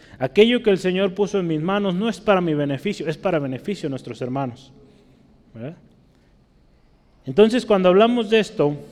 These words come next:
podemos decir y afirmar que el orgullo no puede tener lugar en el cuerpo. Nos necesitamos unos a otros.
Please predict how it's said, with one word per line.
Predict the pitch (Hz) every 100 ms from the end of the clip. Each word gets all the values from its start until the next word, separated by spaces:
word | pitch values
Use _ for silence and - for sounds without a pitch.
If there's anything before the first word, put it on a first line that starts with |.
| - - - - - - - - - - - -
podemos | 135 156 190 175
decir | 160 180 180 - - - - - - - - - - - -
y | 147
afirmar | 175 175 160 165 175 143 120 - - - - - - -
que | -
el | 151
orgullo | 151 143 160 180 147 113 - - - - - - - - - - - -
no | 135 151
puede | 151 160 156 143
tener | 123 131 135
lugar | 127 123 131
en | 117
el | 107
cuerpo. | - 135 131 - - - - - - - _ _ _ _ _ _ _ _
Nos | 131 135
necesitamos | 135 123 127 131 135 151 160 156
unos | 139 143 -
a | 120
otros. | 139 151 135 - -